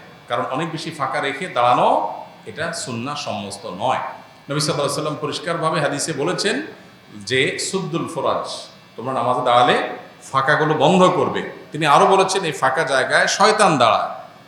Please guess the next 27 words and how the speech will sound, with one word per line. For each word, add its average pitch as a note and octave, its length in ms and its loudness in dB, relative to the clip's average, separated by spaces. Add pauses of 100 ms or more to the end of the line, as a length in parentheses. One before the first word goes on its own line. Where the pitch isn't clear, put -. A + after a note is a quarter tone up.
এই C3+ 100 -2
জন্য E3+ 180 -2
নামাজের C#3+ 360 -2
মধ্যে D3 260 -8
ফাঁকা C#3+ 360 -6
দা-, A2+ 560 -2
রেখে C3+ 260 -4
দাঁড়াবার A#2+ 360 0
কোনো E3 480 -2
কারণ G#2+ 240 -2
নেই। F#2 100 -8 (380)
অনেক G#3 240 -4
লোক F3 180 -4
আছেন G#3 320 -2 (460)
যে C3+ 540 0
নামাজে C#3+ 340 0
দাঁড়ালে D#3 440 4 (680)
কারোর D3 200 2
সাথে D3 600 0 (800)
এক-, - 260 -8
কাছাকাছি F3+ 440 0
দাঁড়ালে C#3+ 600 2 (160)
অনেকে C#3 280 -6
বিরক্ত C3+ 400 -4
হয়, A2+ 160 -4
বলে, A2+ 200 -6
"ভাই, A2 340 -2